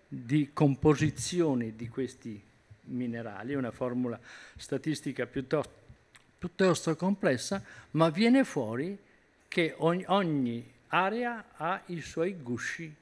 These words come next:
caratteristici. E questa è una maniera anche per fare delle verifiche, se si vuole,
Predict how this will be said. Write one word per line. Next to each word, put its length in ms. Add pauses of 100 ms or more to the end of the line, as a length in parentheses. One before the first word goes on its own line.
caratteristici. 960 (460)
E 140
questa 240
è 20
una 120
maniera 440
anche 260
per 160
fare 360
delle 200
verifiche, 580
se 160
si 140
vuole, 360